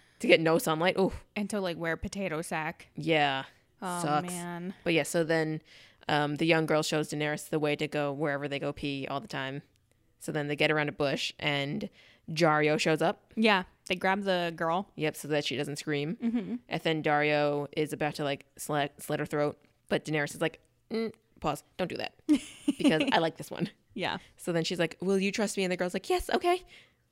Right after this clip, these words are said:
Speaker 1: So then they let her go, and then, um, they're like, "We have to leave right now, or else blah, blah, blah." And, and Daenerys is like, "Mm, but I have a plan." <laughs>
Speaker 2: And it's a great plan.
Speaker 1: It's a great plan.
Speaker 2: It's a really good plan.
Speaker 1: But before we get to that plan, we go back to King's Landing.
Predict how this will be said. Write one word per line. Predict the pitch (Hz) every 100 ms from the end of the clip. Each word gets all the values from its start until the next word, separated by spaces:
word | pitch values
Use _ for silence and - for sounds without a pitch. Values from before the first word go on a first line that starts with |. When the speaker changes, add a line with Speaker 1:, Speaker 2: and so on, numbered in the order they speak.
| _
Speaker 1:
So | -
then | 165 156
they | 156 156 -
let | 170
her | 170
go, | 165 151 147
and | 160
then, | 165 151 147 151
um, | 143 139 139 - _ - - -
they're | 165
like, | 160 160
"We | 202
have | 208
to | 208
leave | 190 190 165
right | 185 190
now, | 196 190
or | 175 175
else | 175
blah, | - 180
blah, | 175
blah." | 180 170
And, | 156 151 - - _
and | 160 156 147
Daenerys | 156 156 160
is | -
like, | 165 _ _ _ -
"Mm, | 226 233 220
but | 220
I | 233
have | 254 -
a |
plan." | - - - - _ _ -
<laughs> | 285 - - - - - - _ - - - - -
Speaker 2:
And | 240
it's | 196
a | 226
great | 220 160
plan. | 196 -
Speaker 1:
It's | 185 -
a |
great | 214 180 180
plan. | - 165
Speaker 2:
It's | 247 254
a |
really | 233 254 294 262
good | 165
plan. | - 202 - - - - - -
Speaker 1:
But | 190
before | 180 202
we | 180
get | 160
to | 147
that | 143
plan, | - 139
we |
go | 147
back | 147 147
to | 131
King's | 165 160
Landing. | 151 143 160